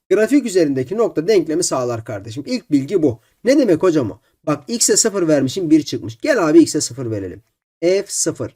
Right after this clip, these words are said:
F sıfırın ne çıkması lazım? Bir çıkması lazım. Ben şimdi burada x'e sıfır verirsem burası b çarpı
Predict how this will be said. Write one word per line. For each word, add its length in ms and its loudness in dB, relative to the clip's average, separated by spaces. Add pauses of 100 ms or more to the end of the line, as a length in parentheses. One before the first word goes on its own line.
F 140 -4
sıfırın 440 -4
ne 80 2
çıkması 420 -6
lazım? 520 0 (400)
Bir 140 4
çıkması 460 -10
lazım. 320 -18 (440)
Ben 180 2
şimdi 300 -2
burada 180 -2
x'e 240 0
sıfır 320 -4
verirsem 640 -4 (360)
burası 360 0
b 220 2
çarpı 640 -8